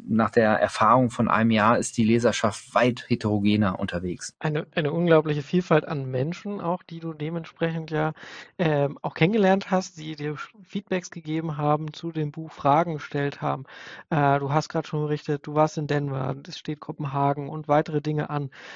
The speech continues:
Speaker 2: Dinge wahrscheinlich, die vor anderthalb Jahren noch gar nicht so auf deinem Zettel standen. Deswegen das würde mich jetzt an der Stelle interessieren. Was ist denn seit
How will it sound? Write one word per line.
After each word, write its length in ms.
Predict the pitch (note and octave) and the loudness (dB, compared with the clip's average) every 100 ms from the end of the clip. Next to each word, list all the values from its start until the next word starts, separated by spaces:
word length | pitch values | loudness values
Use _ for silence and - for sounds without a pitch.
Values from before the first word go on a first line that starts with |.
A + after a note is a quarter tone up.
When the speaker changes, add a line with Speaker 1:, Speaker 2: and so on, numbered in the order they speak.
| - _ _ - | -20 _ _ -2
Speaker 2:
Dinge 140 | F3 | 4
wahrscheinlich, 380 | F#3 F3 F3+ F#3 | 4 6 6 2
die 100 | F3 | 0
vor 160 | D#3+ | 0
anderthalb 380 | D3+ F#3 F#3+ F3+ | 4 4 4 4
Jahren 160 | E3 E3+ | 4 2
noch 120 | D#3+ | 2
gar 180 | D3 D#3+ | 2 4
nicht 120 | F3+ | 2
so 140 | D#3+ | -2
auf 140 | D#3 - | -4 -2
deinem 200 | D3 C#3 | -4 -2
Zettel 260 | D#3 D3+ | -4 -6
standen. 380 | C#3+ - E3 C3 - - - - | -6 -6 -6 -6 -12 -18 -20 0
Deswegen 520 | C3+ C3 D3 D#3+ D3 _ _ _ - | 2 4 2 2 -2 _ _ _ -2
das 220 | C3+ - | -2 0
würde 160 | D3+ D3 | 0 0
mich 120 | F3 | 0
jetzt 160 | G#3 | -2
an 80 | D#3+ | -2
der 80 | D3 | -4
Stelle 220 | - D3+ | 0 -2
interessieren. 400 | C#3+ C#3+ - C#3+ - - _ | -2 -6 -6 -6 -8 -18 _
Was 200 | C3+ - | -4 -2
ist 160 | G3 - | -6 -2
denn 160 | E3 | -2
seit 440 | C#3+ C#3 D#3+ F#3+ | 0 2 2 0